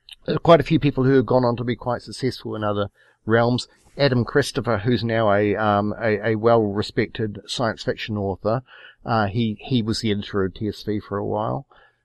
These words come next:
So yeah, there's some, there's some, there's some big names in there. And then once we got well known overseas, um, we started to get contributions from people like Andrew Pixley and David J. Howe, and, and, and people like that would start writing for us. And L Robert Sherman had a regular column in T S V for a while.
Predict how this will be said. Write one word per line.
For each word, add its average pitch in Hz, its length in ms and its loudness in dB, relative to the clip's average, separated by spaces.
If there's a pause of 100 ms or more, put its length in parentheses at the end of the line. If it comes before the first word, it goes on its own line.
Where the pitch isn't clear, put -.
(240)
So - 200 -4
yeah, 175 180 2
there's 180 160 2
some, 165 180 -4
there's 170 140 0
some, 143 360 -6
there's 170 200 -4
some 143 140 0
big 160 180 -2
names 151 340 2
in 101 120 0
there. 110 180 0
And 147 200 2
then 151 160 4
once 160 280 0
we 156 100 2
got 131 260 2
well 139 220 2
known 131 260 2
overseas, 123 800 0 (640)
um, 127 440 2
we 151 180 0
started 143 280 2
to 117 60 -6
get 135 120 -2
contributions 139 640 0
from 139 100 -2
people 135 240 -2
like 123 140 0
Andrew 123 220 -2
Pixley 127 500 -2
and 117 100 -2
David 120 240 2
J. 123 220 2
Howe, 113 420 2
and, 120 160 -2
and, 127 220 -2
and 135 120 -2
people 151 220 -2
like 139 160 2
that 143 160 2
would 151 140 0
start 135 240 -2
writing 160 380 0
for 92 260 -6
us. - 280 -10
And 135 280 0
L 127 180 2
Robert 135 300 4
Sherman 143 360 2
had 131 140 -2
a 127 40 -2
regular 131 340 0
column 135 340 0
in 131 100 -2
T 131 140 -4
S 131 140 -6
V 135 160 -2
for 131 140 -8
a 131 60 -4
while. 143 300 -6